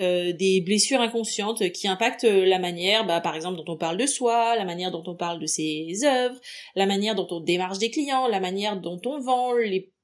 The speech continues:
prix qu'on fixe, par exemple. Et toutes ces blessures-là, elles peuvent venir, bah, de notre éducation, elles peuvent venir de nos expériences passées, elles peuvent venir de notre estime de nous,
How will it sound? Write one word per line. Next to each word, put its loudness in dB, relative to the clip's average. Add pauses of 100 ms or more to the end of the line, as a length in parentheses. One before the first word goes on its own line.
(100)
prix 0
qu'on -4
fixe, 0
par -2
exemple. -6 (480)
Et 2
toutes -2
ces 4
blessures-là, 0 (340)
elles 2
peuvent -2
venir, 0
bah, 2
de 0
notre -4
éducation, -2 (360)
elles 0
peuvent -2
venir -6
de -4
nos -2
expériences -6
passées, -2 (240)
elles 0
peuvent -4
venir -4
de -6
notre -6
estime -4
de -8
nous, -4